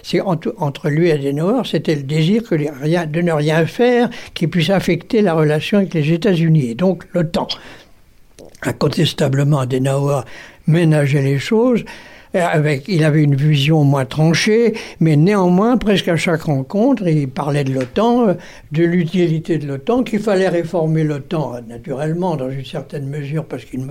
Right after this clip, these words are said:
marchait pas selon, entièrement selon ses goûts, donc que le général avait un peu raison de vouloir, mais sûrement pas de le quitter. Alors que, sûrement pas.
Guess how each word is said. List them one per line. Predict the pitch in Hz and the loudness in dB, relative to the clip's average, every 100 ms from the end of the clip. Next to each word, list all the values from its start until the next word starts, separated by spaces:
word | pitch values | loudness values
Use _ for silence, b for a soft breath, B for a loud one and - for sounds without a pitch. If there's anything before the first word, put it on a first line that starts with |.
| 143 | -12
marchait | 143 131 - 160 | -12 -12 -12 -10
pas | 160 139 | -8 -10
selon, | 143 123 123 B B B - | -10 -12 -14 B B B -14
entièrement | 165 135 - 139 139 135 | -12 -10 -6 -6 -4 -6
selon | - 127 117 | -8 -10 -12
ses | - 175 | -6 -4
goûts, | 175 226 262 240 B B 170 | -2 0 0 -2 B B -6
donc | 156 - | -6 -4
que | 160 | -6
le | 135 | -4
général | 147 143 151 156 | -4 -4 -2 0
avait | 139 127 131 | 0 -2 -4
un | 123 139 | -4 -4
peu | 156 | -4
raison | 139 139 139 147 | -2 -2 -4 -6
de | 127 | -6
vouloir, | 120 127 170 240 233 B B | -10 -8 -4 -4 -4 B B
mais | 165 | -2
sûrement | 160 240 220 190 170 | 0 2 4 4 2
pas | 165 240 | 0 2
de | 185 | 4
le | 202 220 | 2 0
quitter. | - - 226 - 208 - B B B B 160 | -4 -2 -2 2 0 0 B B B B -4
Alors | 151 156 143 | -2 -2 -4
que, | - 147 135 127 | -8 -4 -4 -4
sûrement | 233 214 190 175 | -2 2 2 0
pas. | 185 | -6